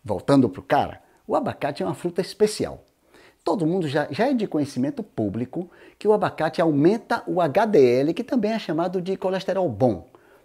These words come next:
Bom, a gente vai falar um pouco sobre o colesterol em outra dica do doutor, tá bom? Pra entender bem o que é esse negócio de colesterol bom, colesterol ruim, essas ondas, tá legal?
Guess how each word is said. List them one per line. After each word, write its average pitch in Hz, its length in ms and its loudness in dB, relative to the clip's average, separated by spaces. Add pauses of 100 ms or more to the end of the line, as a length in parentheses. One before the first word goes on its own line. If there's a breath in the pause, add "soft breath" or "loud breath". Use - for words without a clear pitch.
(100)
Bom, - 220 -6
a 113 140 -8
gente 175 240 -10
vai 151 180 -6
falar 101 320 -6
um 139 100 -6
pouco - 400 -8
sobre 127 240 -6
o 113 40 -6
colesterol 98 520 -8
em - 140 -4
outra 147 260 -4
dica 127 240 -8
do 123 120 -4
doutor, 87 400 -8 (580 soft breath)
tá 95 80 -10
bom? 147 220 -4
Pra 110 200 -4
entender 123 380 0
bem 113 160 -4
o 147 80 -2
que - 140 -4
é 107 40 0
esse 135 220 -4
negócio 113 320 -4
de 87 80 -10
colesterol 85 460 -8
bom, - 320 -2
colesterol - 420 -8
ruim, 196 460 -2
essas - 340 -6
ondas, - 240 -12 (240)
tá 107 80 -2
legal? 165 380 -2